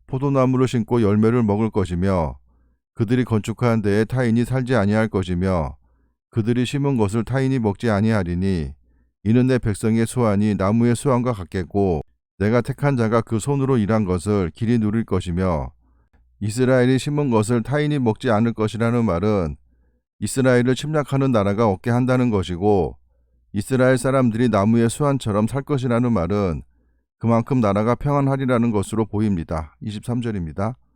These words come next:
그들의 수고가 헛되지 않겠고 그들이 생산한 것이 재난을 당하지 아니하리니 그들은 여호와의 복된 자의 자손이요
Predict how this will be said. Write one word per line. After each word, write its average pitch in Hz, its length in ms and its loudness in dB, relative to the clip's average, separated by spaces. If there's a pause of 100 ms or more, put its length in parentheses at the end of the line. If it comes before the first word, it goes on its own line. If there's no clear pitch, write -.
(500)
그들의 127 360 2
수고가 131 360 -2
헛되지 131 380 -2
않겠고 98 800 0 (420)
그들이 117 380 0
생산한 135 460 0
것이 101 280 0
재난을 113 400 0
당하지 101 460 -2
아니하리니 95 840 0 (680)
그들은 123 420 2
여호와의 113 380 4
복된 113 400 -2
자의 104 220 0
자손이요 95 800 -2